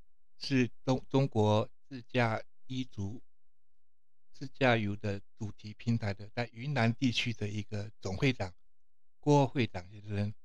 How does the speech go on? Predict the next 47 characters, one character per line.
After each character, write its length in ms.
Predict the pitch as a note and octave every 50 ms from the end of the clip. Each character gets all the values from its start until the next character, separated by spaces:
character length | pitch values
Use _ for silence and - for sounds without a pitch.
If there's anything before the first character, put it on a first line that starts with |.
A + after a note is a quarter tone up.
| - - - - -
来 140 | G2 F#2+ G2
到 260 | - - A#2+ A2+ G2+
我 20 | F#2+
们 140 | G2+ G#2+
线 200 | G#2+ - A#2 A2+
上， 280 | A2 - A2+ G#2 G2+ G#2
与 120 | G2 F#2 - -
各 120 | - A2
位 280 | G#2+ A2 G#2 G#2 G2+ - - - - - - - -
听 180 | - B2 A#2+ A2+
众 220 | - B2 A2 G#2+
们 360 | G2 F#2 F#2 F#2 F#2 F#2+ G2+ - -
分 160 | - B2+ B2+
享 240 | A#2+ G2+ F2+ F2 - - - - -
在 300 | - A2 G2+ F#2+ F#2 F#2 - - - - - - - -
云 120 | - A2 A2+
南 160 | A#2 A2 A2+
上 200 | A2+ - A#2 A#2
面 120 | A#2 G#2+
的 80 | G2 G2
一 120 | G2+ G2
些， 520 | F#2 - - G#2+ G2+ G2 G2 G2 G2 G2+ - - - - - - - - - - - -
一 80 | G#2+
些 260 | G#2+ - - G#2+ G#2 G#2 - -
自 100 | - D3+
驾 220 | D3 - D#3 D3+
游 200 | C3 G#2+ F#2+ G2+
的 140 | - - G2+
一 140 | G2 G2 G2
些， 340 | - - G2 F#2+ F#2 F#2+ - - - - - - - - - - -
呃， 120 | - G2 F#2+ - -
呃， 80 | - G#2 - -
一 60 | -
些， 280 | - - - A#2 A2+ -
一， 180 | - A2+ A#2 - - - - - - -
一 40 | A2 G#2+
些 280 | A2 A2+ A2 A2+ A#2 -
有 180 | - A#2+ G#2 F2+
趣 200 | - - - D#3+
的 80 | B2+ A2+
事 140 | - - - G#2+ -
情。 160 | - - - - - - - - - - - - -
郭 140 | - D3+
会 80 | D#3+ D3+
长 180 | - - F2+ G2+
你 80 | A2
好。 240 | A2+ A2 G#2+ - -